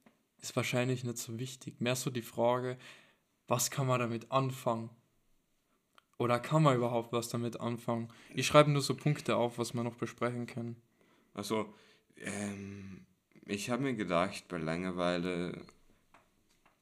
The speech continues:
Speaker 2: ist man einfach gehirntot und kann nichts mehr machen. Aber so fühle ich mich immer, wenn ich Langeweile hab.
Speaker 1: Gehirntot?
Speaker 2: Ja,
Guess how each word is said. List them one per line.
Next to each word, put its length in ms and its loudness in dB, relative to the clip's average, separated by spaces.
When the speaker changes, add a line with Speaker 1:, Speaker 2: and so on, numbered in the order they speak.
Speaker 2:
ist 240 -8
man 140 -4
einfach 320 -6
gehirntot 680 -4
und 160 -16
kann 160 -6
nichts 180 -8
mehr 120 -10
machen. 320 -8
Aber 120 -8
so 120 -12
fühle 240 -4
ich 80 -4
mich 160 -6
immer, 220 -6
wenn 100 -6
ich 120 -10
Langeweile 420 -4
hab. 240 -8
Speaker 1:
Gehirntot? 720 -2
Speaker 2:
Ja, 300 -2